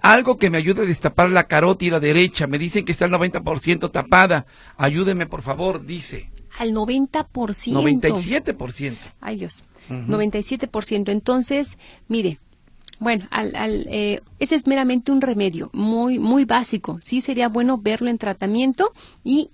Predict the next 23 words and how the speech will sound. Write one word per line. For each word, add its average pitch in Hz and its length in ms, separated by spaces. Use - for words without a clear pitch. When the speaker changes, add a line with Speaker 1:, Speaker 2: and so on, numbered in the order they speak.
Speaker 2:
ir 254 200
de 262 120
la 226 100
mano, 202 240
por - 160
supuesto, 214 360
con 196 160
su 202 120
cardiólogo, 196 560
sus 196 180
revisiones, 247 800
pero 226 160
la 226 80
alimentación 226 720
es 233 120
clave, 165 300
porque 214 380
eso 302 160
se 277 100
generó 226 320
por 269 160
alimentación, 202 760
mayor, 175 540